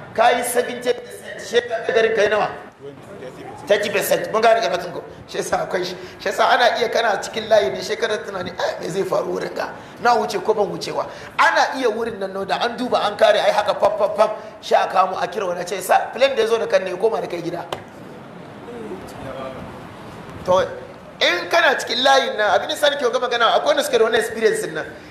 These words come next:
Kana, kana cikin layin nan, shi ka ga abin na, abin na, ah, yana maka,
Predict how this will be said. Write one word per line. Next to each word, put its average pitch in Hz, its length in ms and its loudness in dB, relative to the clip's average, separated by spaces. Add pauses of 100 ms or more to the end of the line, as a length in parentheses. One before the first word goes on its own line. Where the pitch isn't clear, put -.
(100)
Kana, 285 200 4
kana 247 200 4
cikin 233 200 -2
layin 226 180 6
nan, 196 80 0
shi 240 120 -2
ka 220 100 2
ga 214 200 4
abin 214 160 -2
na, 170 360 2 (260)
abin 175 300 0
na, 151 400 0
ah, 147 300 0 (360)
yana 175 320 -2
maka, 190 240 -2